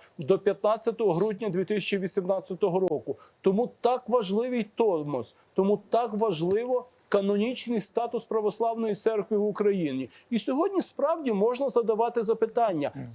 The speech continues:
а чому влада гальмує цей процес? От законопроект, який підписав і співавтором якого є Олексій,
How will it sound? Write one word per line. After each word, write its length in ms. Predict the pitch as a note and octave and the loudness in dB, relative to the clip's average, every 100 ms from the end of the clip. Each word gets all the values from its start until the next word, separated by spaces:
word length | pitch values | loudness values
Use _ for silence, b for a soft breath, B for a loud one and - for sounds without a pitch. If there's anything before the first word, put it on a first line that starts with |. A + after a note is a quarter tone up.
| G#2 | -2
а 140 | F3 | -2
чому 600 | F3 - A3 G#3 A#3 D#4 - - | -2 -2 0 2 2 0 -6 -8
влада 520 | B2+ E3 G#3 A3 A3 | -2 2 2 2 2
гальмує 520 | F#3+ G#3+ G3+ B3 A#3 | 2 0 0 -2 -4
цей 260 | - A#3+ A#3+ | -2 -4 0
процес? 600 | A3 G#3+ - F3+ B2 - B B | 0 0 2 0 0 -8 B B
От 320 | F#3 G3+ - - _ _ _ _ - | 2 2 -2 -20 _ _ _ _ -2
законопроект, 800 | E3 G3+ G#3+ G#3 G#3 A#3 C4 G3+ | 0 2 2 2 2 2 0 0
який 280 | F3+ G#3+ G#3 | 0 0 -2
підписав 640 | G3 - F3+ G3+ G3 E3+ B B - | -2 -2 0 2 0 -4 B B -2
і 320 | F3 F#3+ E3+ D#3+ | 2 4 4 4
співавтором 760 | D3+ - G#3 G#3 G#3 - F#3 F3+ | -4 -2 2 4 4 4 2 2
якого 380 | F3 G3 E3+ F3 | 2 2 2 2
є 180 | F3+ | 2
Олексій, 760 | F#3 E3+ E3+ - - B3 B3 A3 | 2 2 0 -2 -2 -2 -2 -6